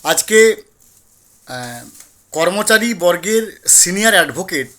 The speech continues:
গোপাল সু-, সুব্রক্ষণম একেবারে লম্বা চওড়া ব্যাটে এমন খেলেছে যে সিনিয়র অ্যাডভোকেট রাজ্য সরকারের কপিল সিব্বাল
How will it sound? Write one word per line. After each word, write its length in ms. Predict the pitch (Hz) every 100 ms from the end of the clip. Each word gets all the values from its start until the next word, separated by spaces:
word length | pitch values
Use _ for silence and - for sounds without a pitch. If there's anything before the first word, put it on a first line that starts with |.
| _ _ _ _ _ - 110
গোপাল 400 | 139 170 208 214
সু-, 180 | 214 - - _
সুব্রক্ষণম 880 | - - 165 160 214 - 208 151 104 - _ _ _ _ _ _ _ _ _ _ _
একেবারে 380 | 151 196 208 208
লম্বা 680 | 160 147 175 208 214 226 226 226
চওড়া 360 | 190 190 214
ব্যাটে 240 | 214 220 214
এমন 320 | 165 165 208
খেলেছে 500 | - 214 156 - 117 _ _ _ _ _ _ _ _ _ _ _
যে 120 | 190
সিনিয়র 600 | 185 - 190 214 240 262 247
অ্যাডভোকেট 540 | 196 175 190 233 233
রাজ্য 220 | 180 185
সরকারের 440 | 185 196 220 226 220
কপিল 580 | 180 175 208 226 226 151 _ _ _ -
সিব্বাল 580 | - 170 156 202 220